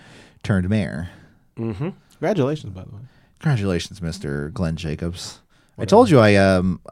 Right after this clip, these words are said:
Speaker 1: I, at the market by my house, the girl who works there, she is from Ga-, or from Knox County, and she knows Kane, not personally, but
Speaker 3: Of him.
Speaker 2: She, she knows
Speaker 1: No, no,
Speaker 2: Glenn.
Speaker 1: she's, she's met him a bunch of times because he lives
Speaker 3: He's
Speaker 1: is a,
Speaker 3: tall.
Speaker 1: he's
Speaker 3: He's
Speaker 1: super involved in the community. Like,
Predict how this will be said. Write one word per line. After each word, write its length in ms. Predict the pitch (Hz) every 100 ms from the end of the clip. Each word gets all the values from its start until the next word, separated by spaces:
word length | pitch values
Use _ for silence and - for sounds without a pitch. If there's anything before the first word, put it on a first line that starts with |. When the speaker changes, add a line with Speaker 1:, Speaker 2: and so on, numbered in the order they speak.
| _ -
Speaker 1:
I, 300 | 95 92 82 - _ -
at 140 | 95
the 100 | 95
market 300 | 92 113 113
by 80 | 87
my 100 | 78
house, 260 | 104 101 -
the 100 | 87
girl 320 | 95 92 82 -
who 160 | 90 87
works 300 | 80 107 -
there, 160 | 78 78
she 380 | - 78 78 - _ _
is 180 | - 82
from 260 | - 101 90
Ga-, 140 | 82 -
or 260 | 85 76
from 480 | - 87 80 80 71 _
Knox 300 | - 80 -
County, 360 | - 82 78 67 _ _
and 140 | - 90
she 100 | 117
knows 220 | 160 196
Kane, 220 | - 67
not 200 | 90 113
personally, 440 | - 160 - 107 107
but 260 | 110 113 - _ _ _ - -
Speaker 3:
Of 220 | 143 156
him. 120 | -
Speaker 2:
She, 200 | 107 131
she 140 | -
knows 200 | 139 127 113
Speaker 1:
No, 140 | 175
no, 80 | 180
Speaker 2:
Glenn. 20 | 131
Speaker 1:
she's, 440 | 101 156 139 -
she's 160 | - 123
met 160 | 139
him 60 | 131
a 60 |
bunch 200 | 92 95
of 60 | 92
times 280 | 98 80 87
because 220 | 104 95
he 200 | - 104
lives 160 | 101 98
Speaker 3:
He's 120 | 117
Speaker 1:
is 40 | 110
a, 40 |
Speaker 3:
tall. 300 | 170 262 117 -
Speaker 1:
he's 120 | 151
Speaker 3:
He's 140 | 131 -
Speaker 1:
super 340 | - 151 143
involved 280 | 120 110 107
in 60 |
the 80 | 104
community. 460 | 98 98 95 76 71
Like, 340 | 90 87 73